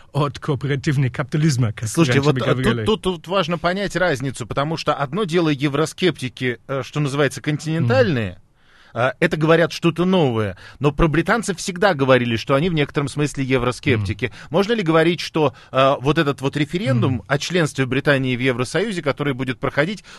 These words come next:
Speaker 2: он проходит на волне усиления вот этих антиевропейских
Speaker 1: Мгм.
Speaker 2: настроений?
Speaker 1: Да. Но вы знаете, в, в Голландии это было намного, скажем, интереснее, чем, а, дискуссия в Англии. Да,
Speaker 2: Почему?
Speaker 1: е-,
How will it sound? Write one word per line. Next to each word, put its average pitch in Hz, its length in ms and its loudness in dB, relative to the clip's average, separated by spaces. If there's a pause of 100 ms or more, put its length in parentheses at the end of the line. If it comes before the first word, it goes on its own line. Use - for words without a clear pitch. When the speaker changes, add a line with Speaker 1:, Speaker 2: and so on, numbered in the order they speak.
Speaker 2:
он 180 140 2
проходит 175 400 0
на 143 100 0
волне 156 360 2 (120)
усиления 175 600 0
вот 139 180 0
этих 139 300 -2
антиевропейских 143 1080 0
Speaker 1:
Мгм. 135 80 -6
Speaker 2:
настроений? 120 640 -2 (200)
Speaker 1:
Да. 110 280 -4 (340)
Но 147 140 2
вы 151 100 2
знаете, 175 380 0
в, 127 80 -4 (240)
в 143 160 2
Голландии 165 500 0
это 123 140 -6
было 147 160 0
намного, 151 760 0
скажем, 135 500 -4 (280)
интереснее, 156 640 0
чем, 127 420 -2
а, 127 140 0
дискуссия 131 540 -4
в 123 80 -2
Англии. 104 420 0
Да, 175 80 0
Speaker 2:
Почему? 226 320 0
Speaker 1:
е-, 160 160 2